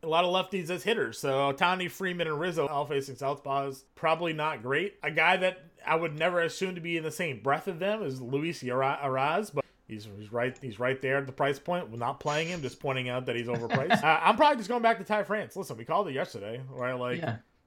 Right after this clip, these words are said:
Speaker 1: number
Speaker 2: Yep.
Speaker 1: two for three night, another R B I and a run scored to the walk, twelve fantasy points. At forty-two hundred dollars, that's just a lock play against a trash can Kyle Bradish, so.
Speaker 2: <laughs> Another day at the office is just being really good.
Speaker 1: Right, just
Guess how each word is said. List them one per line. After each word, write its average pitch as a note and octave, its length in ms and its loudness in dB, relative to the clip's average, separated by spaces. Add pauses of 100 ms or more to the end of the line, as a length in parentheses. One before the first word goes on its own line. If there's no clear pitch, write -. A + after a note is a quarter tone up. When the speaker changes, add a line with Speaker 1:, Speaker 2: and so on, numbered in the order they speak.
Speaker 1:
number B2 300 2
Speaker 2:
Yep. F3 120 0
Speaker 1:
two G3 160 0
for F#3+ 100 -6
three G3 240 0
night, G3 420 -2
another D#3+ 300 -2
R F3 140 4
B F3+ 100 -4
I F3+ 140 2
and F3+ 80 -4
a F3+ 40 -2
run F3 200 -4
scored F3+ 320 -6
to F3+ 60 -8
the F3+ 120 -8
walk, E3+ 440 0
twelve C#3+ 260 -4
fantasy D3 340 -8
points. C#3+ 460 -6 (420)
At A#2+ 100 -8
forty-two E3+ 440 2
hundred F3+ 180 -2
dollars, G3 420 4
that's E3+ 140 -6
just F#3+ 140 -8
a F#3+ 60 -2
lock E3+ 360 -2
play E3+ 420 -2
against D3+ 340 -6
a D3+ 60 -2
trash D3 400 -6
can E3 360 -6 (300)
Kyle E3 200 2
Bradish, - 500 -2
so. G#2+ 260 -10 (260)
Speaker 2:
<laughs> - 260 -10
Another C#3+ 240 6
day D3 180 6
at C#3 80 4
the C#3 100 2
office B2+ 300 4
is A2+ 60 -6
just A2+ 240 -8
being A2+ 180 2
really F#2+ 240 -2
good. F2+ 320 -8
Speaker 1:
Right, - 260 -10
just D#3+ 140 -10